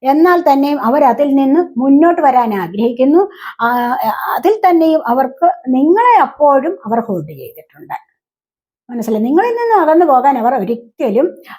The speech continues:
ആ, ഒരി-, ഒരിക്കലും ആഗ്രഹിക്കുന്നില്ല. നിങ്ങളും അതുപോലെ തന്നെ മറ്റുള്ളവരോട് സംസാരിക്കുന്ന, മറ്റുള്ളവരോട് കൂട്ടുകൂടുന്നതും ഒന്നും അവർ ഇഷ്ടപ്പെടുന്നില്ല എന്ന് തന്നെയാണ് ഇവിടെ കാണുന്നത്. അപ്പോൾ അത്രമാത്രം സ്നേഹമാണ് അവർക്ക് നിങ്ങളോട് എന്നാണ് കാണുന്നത്.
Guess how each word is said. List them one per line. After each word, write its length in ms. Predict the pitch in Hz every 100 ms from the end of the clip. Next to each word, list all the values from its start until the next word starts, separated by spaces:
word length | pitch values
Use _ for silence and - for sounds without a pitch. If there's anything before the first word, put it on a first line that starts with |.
| 214
ആ, 80 | 214 208 196 190 175 175 - - 214 - - - - - 254
ഒരി-, 120 | - 254
ഒരിക്കലും 420 | 285 320 339 339
ആഗ്രഹിക്കുന്നില്ല. 840 | 403 440 480 480 415 277 196 202
നിങ്ങളും 460 | 247 349 480 508 311
അതുപോലെ 340 | 269 269 262
തന്നെ 120 | 254
മറ്റുള്ളവരോട് 600 | 254 233 285 240 233 233
സംസാരിക്കുന്ന, 560 | 214 220 196 220 214 269
മറ്റുള്ളവരോട് 580 | 208 202 196 214 214 269 - - -
കൂട്ടുകൂടുന്നതും 760 | 214 208 226 233 233 262 277
ഒന്നും 520 | 226 233 247 339 - -
അവർ 200 | 185 - -
ഇഷ്ടപ്പെടുന്നില്ല 840 | 202 - 466 320 240 220 226 262 -
എന്ന് 280 | 226 240 233
തന്നെയാണ് 340 | 208 208 262 370
ഇവിടെ 160 | 320 302
കാണുന്നത്. 420 | 180 147 151 160
അപ്പോൾ 200 | - 160 - - 277
അത്രമാത്രം 640 | 277 480 480 359 302 294
സ്നേഹമാണ് 680 | 285 240 247 277 233 180 202
അവർക്ക് 420 | 349 208 - 240
നിങ്ങളോട് 540 | 240 262 294 311 277 269
എന്നാണ് 380 | 214 196 180 311
കാണുന്നത്. 480 | 330 190 156 143